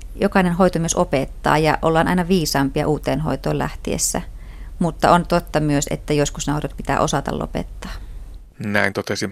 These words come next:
Speaker 2: lapsettomuushoitojen tiimoilta väitellyt lääketieteen lisensiaatti Paula Kuivasaari-Pirinen. Hänet tapasi Anne Heikkinen. Kevään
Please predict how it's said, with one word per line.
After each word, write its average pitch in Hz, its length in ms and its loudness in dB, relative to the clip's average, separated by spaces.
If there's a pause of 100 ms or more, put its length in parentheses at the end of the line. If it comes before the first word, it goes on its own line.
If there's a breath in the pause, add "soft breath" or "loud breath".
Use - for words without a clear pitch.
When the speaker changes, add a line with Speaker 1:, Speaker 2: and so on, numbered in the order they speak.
Speaker 2:
lapsettomuushoitojen 110 920 -2
tiimoilta 113 500 0
väitellyt 104 600 0
lääketieteen - 520 -6
lisensiaatti 104 560 -2
Paula 98 440 0
Kuivasaari-Pirinen. 95 1080 -2 (460 loud breath)
Hänet - 320 -6
tapasi 117 380 -4 (160)
Anne 104 340 -4 (100)
Heikkinen. - 460 -10 (2000 loud breath)
Kevään 156 360 2